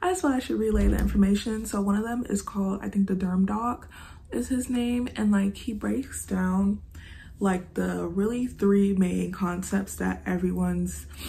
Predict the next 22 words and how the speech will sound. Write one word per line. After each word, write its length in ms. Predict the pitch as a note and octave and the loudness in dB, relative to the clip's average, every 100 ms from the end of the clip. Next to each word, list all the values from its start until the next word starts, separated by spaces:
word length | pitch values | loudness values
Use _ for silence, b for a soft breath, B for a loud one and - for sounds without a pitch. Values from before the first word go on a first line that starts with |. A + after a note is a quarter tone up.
| B B - - - - | B B -18 -20 -18 -14
skincare 640 | - - F#3 F#3+ G3+ F#3 | -6 2 4 6 4 4
routine 440 | F#3 F#3 G3+ F#3 F#3 | 2 2 4 4 4
should 260 | - G3 | 2 0
include 920 | F3 E3+ - F#3+ F#3+ G3+ A#3 B3+ C#4+ - B B B - | 0 -4 -4 0 4 2 0 -2 -4 -4 B B B -2
a-, 240 | F#3+ F3+ - | 2 2 4
in 120 | F#3 | 2
a 40 | |
simplified 520 | F3+ G3+ F#3+ F3+ E3 | 4 0 0 -4 -4
more 140 | D#3+ D#3+ | -4 -4
version. 600 | - - - - - - | -4 -4 -6 -6 -8 -10
So 500 | - F3+ F3 E3+ F3 B B B B - | -4 0 0 0 -4 B B B B 4
I'm 140 | G3 | 4
just 160 | G3 - | 4 0
gonna 140 | B3 | -2
get 120 | B3 | -4
straight 260 | - F#3+ F#3 | -4 0 0
into 220 | G#3+ - | 0 -2
the 100 | D4+ | -4
topics, 540 | A3 G#3+ G3 G3+ G3+ | -2 -4 -2 -4 -4
like, 200 | G3 G3 | -6 -4
the 180 | G3 F#3 F#3 - - - | -4 -6 -8 -18 -20 -2
three 580 | G3 G3+ G#3+ A3+ A#3 | 2 4 2 -2 -6